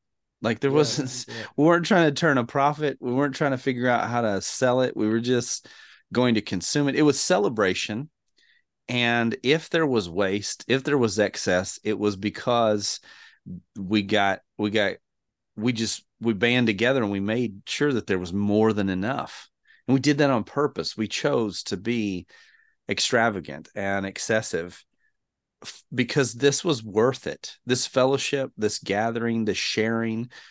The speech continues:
Speaker 1: was worth it. We wanted, we, we were okay with there being enough for people to take home to have lunch on Monday.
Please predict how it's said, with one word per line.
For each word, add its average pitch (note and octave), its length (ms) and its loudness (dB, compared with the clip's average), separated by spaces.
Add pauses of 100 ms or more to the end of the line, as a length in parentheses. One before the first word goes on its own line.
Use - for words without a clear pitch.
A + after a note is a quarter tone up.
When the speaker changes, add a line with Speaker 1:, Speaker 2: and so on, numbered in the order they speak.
(140)
Speaker 1:
was G#2 180 0
worth A#2+ 300 2
it. D#2+ 100 -2
We G2+ 120 -2
wanted, A2 560 0
we, B2+ 160 2 (320)
we D3 80 6
were C3+ 120 4
okay C3+ 720 2 (300)
with A2 120 -2
there A#2 100 0
being B2+ 320 2
enough A2 360 0
for F#2 120 -6
people A2 300 -2
to F2+ 60 -2
take - 280 -2
home G#2+ 260 0
to F2 60 -4
have F#2+ 260 0
lunch G2+ 360 -2
on E2+ 160 -2
Monday. E2 440 -4